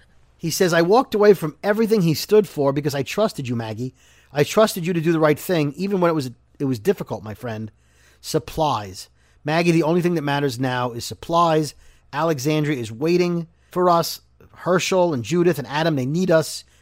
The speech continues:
You need to go. You have to jettison me the way you, you did with Gage." And she says, "Gage made his choice."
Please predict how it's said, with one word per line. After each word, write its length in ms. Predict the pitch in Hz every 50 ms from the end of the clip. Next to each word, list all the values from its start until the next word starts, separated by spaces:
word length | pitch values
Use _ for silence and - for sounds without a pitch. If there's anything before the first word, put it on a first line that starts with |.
| _ -
You 160 | 131 156 180
need 180 | 185 190 165 -
to 60 | 151
go. 480 | 123 110 143 143 139 120 95 - 80 - _ _ _ -
You 100 | 160 175
have 140 | 175 -
to 200 | - 156 135 113 - _ _ 127
jettison 560 | 117 147 180 196 226 - - 220 208 202 185
me 200 | 185 185 180 170
the 80 | 165
way 180 | 156 156 156 156
you, 220 | 156 156 151 147 139
you 120 | 147 147 135
did 240 | 120 139 156 139
with 120 | 139 139 113
Gage." 520 | - 143 143 139 123 110 95 87 - - _ _ _ _ _ _ _ _ _ _ -
And 140 | 139 127
she 120 | - 160 147
says, 380 | - - 147 143 127 - - - _ _ _ _ _
"Gage 320 | - 175 196 233 247 185 170
made 180 | 185 185 185
his 160 | 160 165 147 -
choice." 480 | - - 180 147 117 98 - - -